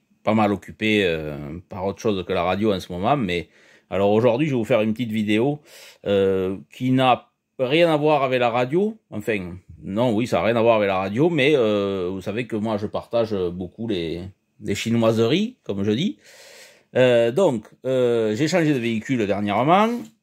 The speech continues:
et, euh, sur le véhicule, il n'y a pas de caméra de recul. Il y a les détecteurs avant, arrière, euh, mais il n'y a pas de caméra de recul. Donc du coup, je suis allé faire un petit tour sur mon site favori, euh, AliExpress,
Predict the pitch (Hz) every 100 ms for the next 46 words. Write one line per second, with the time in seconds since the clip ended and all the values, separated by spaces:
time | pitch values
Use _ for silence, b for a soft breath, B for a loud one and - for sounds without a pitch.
0 | - 143 170 180 - - 131 120 113 110
1 | 104 101 98 98 95 95 92 - 120 107
2 | 101 - 185 120 180 156 151 147 143 127
3 | 110 - 90 85 120 117 110 110 - 117
4 | 110 - 104 107 92 90 98 131 151 175
5 | - b b b b b b b b -
6 | 123 131 127 120 117 113 110 107 104 98
7 | 92 92 87 - - - 117 123 131 156
8 | 175 - 127 123 175 160 131 139 135 165
9 | 135 120 - 85 104 175 175 151 151 127
10 | 113 139 156 120 113 113 107 113 104 127
11 | 101 117 107 107 107 110 104 117 110 110
12 | 117 113 107 - 95 98 92 87 85 85
13 | - 110 202 202 214 - -